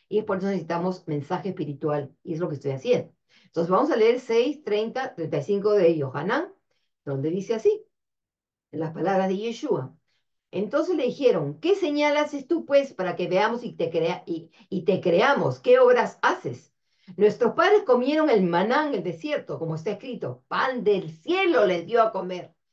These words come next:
Yeshua les dijo, "De cierto, de cierto os digo, no os ha dado Moisés el pan del cielo,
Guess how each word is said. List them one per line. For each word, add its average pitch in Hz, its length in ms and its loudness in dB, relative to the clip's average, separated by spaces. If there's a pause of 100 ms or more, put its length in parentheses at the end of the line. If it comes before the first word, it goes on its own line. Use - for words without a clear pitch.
(220)
Yeshua 175 380 -2
les 254 180 -2
dijo, 143 400 -8 (140)
"De 143 160 -4
cierto, 160 560 -2
de 131 120 -4
cierto 190 600 -2
os 156 180 -10
digo, 147 420 -12 (220)
no 208 360 2
os 208 160 0
ha 180 160 2
dado 190 300 2
Moisés 147 500 -4
el 135 120 -8
pan 165 180 -8
del 165 180 -8
cielo, 214 400 -2